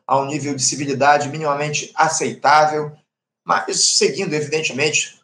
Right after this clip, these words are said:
o receituário de sempre, né, Genuíno? Com os interesses da alta burguesia praticamente intactos a partir de políticas compensatórias limitadíssimas.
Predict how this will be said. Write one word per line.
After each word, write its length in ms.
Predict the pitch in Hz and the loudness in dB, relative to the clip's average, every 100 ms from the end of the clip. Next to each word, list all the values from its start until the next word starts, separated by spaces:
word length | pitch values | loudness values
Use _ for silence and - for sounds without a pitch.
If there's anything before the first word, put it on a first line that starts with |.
| _ | _
o 120 | - | -4
receituário 520 | 160 156 165 160 147 - | -2 -2 -2 2 2 2
de 100 | - | -2
sempre, 420 | 156 156 - 131 | -2 -2 -4 -4
né, 160 | 147 | -2
Genuíno? 400 | 131 120 110 110 | -2 -2 -2 -4
Com 140 | 120 160 | -6 -8
os 100 | 156 | -6
interesses 640 | 190 175 160 190 - 127 | -4 0 2 2 2 0
da 120 | 123 | 4
alta 220 | 139 143 131 | 4 2 -2
burguesia 560 | 131 131 120 - 151 | -8 -4 -2 0 0
praticamente 560 | 151 - 151 151 156 185 | 0 0 -2 -4 -6 -8
intactos 680 | 170 - 165 165 - 104 131 | -4 2 2 2 -8 -10 -4
a 60 | |
partir 540 | 127 131 - 170 165 _ _ _ - | 0 -2 -2 -6 -6 _ _ _ -8
de 160 | 196 | -6
políticas 520 | 220 160 175 196 - - | -4 -6 -6 -4 -2 -2
compensatórias 1080 | - 160 151 131 143 170 190 127 - - _ | -4 -4 0 0 2 0 0 -2 -4 -8 _
limitadíssimas. 1000 | 123 135 151 120 110 107 - 92 - - | -4 -2 0 0 0 -2 -4 -8 -8 -10